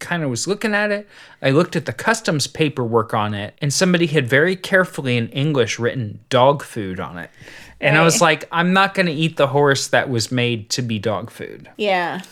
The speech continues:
Speaker 1: But I try to eat, I wanna eat, like, every food.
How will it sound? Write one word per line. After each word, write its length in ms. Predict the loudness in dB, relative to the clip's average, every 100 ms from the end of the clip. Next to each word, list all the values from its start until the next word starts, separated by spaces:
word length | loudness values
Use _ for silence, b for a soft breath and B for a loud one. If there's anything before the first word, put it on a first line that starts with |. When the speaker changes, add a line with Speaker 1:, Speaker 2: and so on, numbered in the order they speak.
| -2
Speaker 1:
But 180 | 4 4
I 120 | 4
try 320 | 2 2 2
to 100 | 2
eat, 320 | 0 -2 -4
I 120 | -4 -4
wanna 260 | -2 -4 -4
eat, 280 | -2 -2 -4 -4
like, 360 | 0 0 -2 -4
every 320 | -2 -2 -4
food. 480 | -2 -2 -2 -6